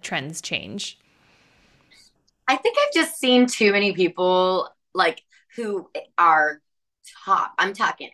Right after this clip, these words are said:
Speaker 2: they work at Sally Hirschberger's salon and they're amazing. And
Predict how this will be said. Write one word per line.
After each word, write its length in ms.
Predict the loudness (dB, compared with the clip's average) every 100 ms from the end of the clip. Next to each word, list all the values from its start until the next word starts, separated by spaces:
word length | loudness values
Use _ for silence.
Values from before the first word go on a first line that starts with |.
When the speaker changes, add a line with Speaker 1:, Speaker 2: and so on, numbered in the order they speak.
| -6
Speaker 2:
they 160 | -4
work 280 | -4 -10 -16
at 100 | -18
Sally 380 | -10 -6 -6 -4
Hirschberger's 880 | -2 -2 -4 -4 -2 -2 -2 -4 -4
salon 720 | -4 0 0 2 2 2 0
and 180 | -2 -6
they're 240 | -6 -8
amazing. 920 | -4 0 2 2 0 -2 0 0 0 -4
And 180 | -6